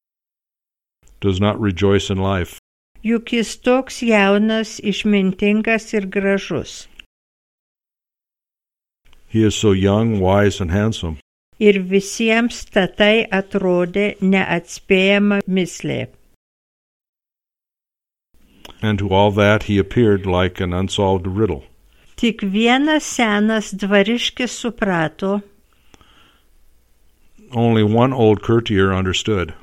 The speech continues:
Speaker 2: dėl ko taip yra ir paprastai sakydavo.
Speaker 1: Why it is so, and usually said,
Speaker 2: Taip yra dėl to,
Speaker 1: it is so because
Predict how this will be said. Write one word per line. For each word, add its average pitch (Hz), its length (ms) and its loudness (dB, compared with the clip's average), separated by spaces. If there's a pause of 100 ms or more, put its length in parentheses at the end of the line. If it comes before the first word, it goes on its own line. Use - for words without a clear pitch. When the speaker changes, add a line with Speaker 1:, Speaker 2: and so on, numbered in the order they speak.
(400)
Speaker 2:
dėl 196 340 2
ko 233 220 -4
taip 247 360 -6
yra 196 460 0 (320)
ir 202 220 -2
paprastai 185 720 -2
sakydavo. 151 960 -6 (2500)
Speaker 1:
Why 104 200 0
it 104 100 0
is 95 140 0
so, 101 480 0 (380)
and 95 180 -4
usually 107 360 2
said, 92 460 -2 (400)
Speaker 2:
Taip 262 340 0
yra 220 400 2
dėl 165 280 0 (120)
to, 240 400 -2 (560)
Speaker 1:
it 104 180 -2
is 104 160 0
so 120 240 2
because 101 600 0